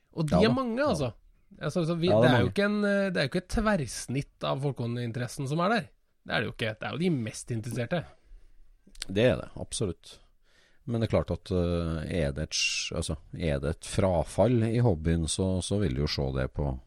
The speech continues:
Speaker 1: Ja.
Speaker 2: på alle typer treff og alle nivåer, liksom. Så det,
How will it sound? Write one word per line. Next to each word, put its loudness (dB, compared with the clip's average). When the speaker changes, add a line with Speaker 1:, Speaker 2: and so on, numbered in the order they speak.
Speaker 1:
Ja. -2
Speaker 2:
på -6
alle -2
typer -4
treff -6
og -2
alle -2
nivåer, -2
liksom. -2
Så -2
det, 0